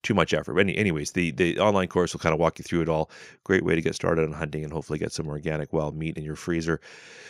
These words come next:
So Nolan's just generous with his knowledge and his process. He's guided, uh, bears and is also a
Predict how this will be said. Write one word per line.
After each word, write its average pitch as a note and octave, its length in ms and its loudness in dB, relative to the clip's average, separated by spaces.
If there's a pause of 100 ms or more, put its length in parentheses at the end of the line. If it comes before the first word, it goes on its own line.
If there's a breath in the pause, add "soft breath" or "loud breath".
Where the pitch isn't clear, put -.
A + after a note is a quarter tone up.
(120)
So D#2+ 360 0
Nolan's F#2+ 420 4
just - 220 -10
generous E2+ 340 4
with D#2 100 -6
his D#2 120 -4
knowledge E2 360 2
and D2 100 -8
his D#2+ 120 -10
process. D#2 480 -2
He's D#2 160 -4
guided, D#2 420 -2
uh, D#2 220 -2
bears D#2 400 -2
and C#2+ 100 -4
is D2 60 -6
also D2+ 300 -4
a D#2 200 -6